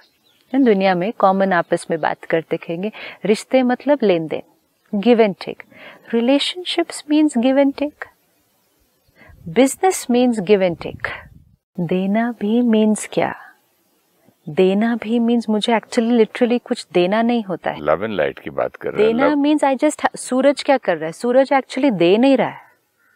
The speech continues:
Speaker 1: सूरज दे नहीं रहा। It's not even giving
Speaker 2: Em-,
Speaker 1: with the in-,
Speaker 2: emote।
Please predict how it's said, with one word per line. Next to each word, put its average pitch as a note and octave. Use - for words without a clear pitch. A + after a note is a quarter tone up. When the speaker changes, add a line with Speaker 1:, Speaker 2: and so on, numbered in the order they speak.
Speaker 1:
सूरज A#3+
दे G3
नहीं C#4
रहा। G#3
It's -
not G#3+
even C4+
giving A#3+
Speaker 2:
Em-, C4
Speaker 1:
with A#3+
the C#4+
in-, A#3+
Speaker 2:
emote। -